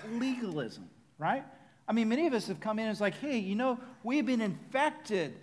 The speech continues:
and infested with legalism." We've had all these people who are saying, "Hey, you just need to obey," and they've made it nothing more than obedience. But you know what? That is the ultimate form of not obeying God, really, because that is the ultimate form of trying to manipulate God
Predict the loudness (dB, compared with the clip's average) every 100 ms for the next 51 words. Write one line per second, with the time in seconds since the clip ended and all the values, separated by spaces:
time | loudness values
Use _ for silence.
0 | -10 -2 -2 0 0 0 0 0 0 0
1 | 0 0 2 2 2 0 0 0 0 0
2 | -2 -8 4 6 8 6 2 2 2 4
3 | 2 8 10 10 12 10 10 4 4 8
4 | 8 12 10 10 6 2 2 0 2 2
5 | 2 0 0 0 2 2 2 2 2 0
6 | -2 -4 0 2 2 4 2 0 -2 0
7 | 0 0 -6 -6 2 6 6 4 -2 -2
8 | -4 -10 -20 -20 _ _ _ _ _ _
9 | _ _ -4 -2 0 -2 -4 -2 -2 -2
10 | -4 -2 0 0 -2 -4 -6 -10 -12 -14
11 | -20 -12 -2 0 0 0 -2 -2 0 2
12 | 0 0 -2 -2 -4 -4 -4 -4 -4 -6
13 | -2 0 0 0 0 -2 -2 -2 0 -2
14 | -2 0 2 0